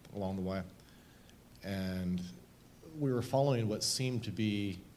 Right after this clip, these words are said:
the appropriate way to go. And, uh,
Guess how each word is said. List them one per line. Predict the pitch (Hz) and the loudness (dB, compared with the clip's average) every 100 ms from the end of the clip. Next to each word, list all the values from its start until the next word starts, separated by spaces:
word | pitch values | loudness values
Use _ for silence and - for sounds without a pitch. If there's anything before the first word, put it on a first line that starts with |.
| - - - - - - - - | -20 -20 -20 -20 -20 -20 -16 -2
the | 127 | -2
appropriate | - 127 113 120 | 0 2 2 0
way | 98 101 | -2 -2
to | 95 | -2
go. | 95 87 - - - - - - - - - - - | -2 -2 -6 -18 -20 -20 -20 -20 -20 -20 -20 -20 -6
And, | 98 95 92 | -2 -2 -2
uh, | 92 90 90 87 | -2 0 0 0